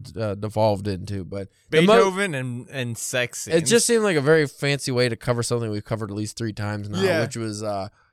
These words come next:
Speaker 1: are you a pantser <laughs> or are you a, uh, uh, outliner, pretty much?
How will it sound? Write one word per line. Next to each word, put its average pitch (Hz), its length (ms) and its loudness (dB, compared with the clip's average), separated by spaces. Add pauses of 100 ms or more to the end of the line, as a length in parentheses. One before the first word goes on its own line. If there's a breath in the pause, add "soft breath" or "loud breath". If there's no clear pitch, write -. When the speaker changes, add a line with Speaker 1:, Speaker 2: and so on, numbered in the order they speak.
(120)
Speaker 1:
are 117 160 0
you 123 140 2
a - 60 -4
pantser 156 640 2 (280 soft breath)
<laughs> 185 140 4
or 185 120 6
are 170 220 4
you 156 380 4
a, 123 260 0 (360 soft breath)
uh, - 20 -6
uh, 101 760 -2 (180)
outliner, 101 580 0
pretty 101 200 -4
much? 95 340 -12